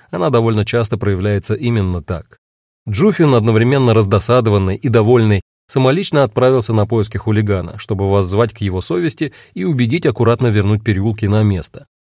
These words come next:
Так что мне пришлось отказываться не от срочной работы, а всего лишь от двух дружеских ужинов.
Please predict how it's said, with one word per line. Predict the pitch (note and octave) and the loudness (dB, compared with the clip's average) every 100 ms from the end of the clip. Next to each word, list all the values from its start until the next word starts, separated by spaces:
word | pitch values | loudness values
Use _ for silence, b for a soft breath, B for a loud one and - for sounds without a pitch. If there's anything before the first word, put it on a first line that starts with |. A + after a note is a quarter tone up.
| _ _ - | _ _ 0
Так | D#3 | 0
что | - E3+ E3+ | 2 2 4
мне | D3 E3 | 4 4
пришлось | G#3 F3 F3+ | 2 0 0
отказываться | C#3 A2+ D3 C3+ A#2 B2 | 0 0 2 2 2 2
не | A#2+ | 2
от | A2 | 2
срочной | C3 C#3 - A2+ | 2 0 2 2
работы, | G#2+ F#2+ F#2+ - E2+ | 2 0 -2 -4 -12
а | - | -10
всего | A#2 C#3+ D3+ | -8 -2 0
лишь | C#3 - | 0 -2
от | - A2 | -2 -2
двух | G#2 C3 A2 | -2 -2 0
дружеских | G2+ F#2 F2+ - - | -2 -2 -4 -8 -8
ужинов. | - F#2 D#2+ D#2+ - | -6 -6 -6 -12 -18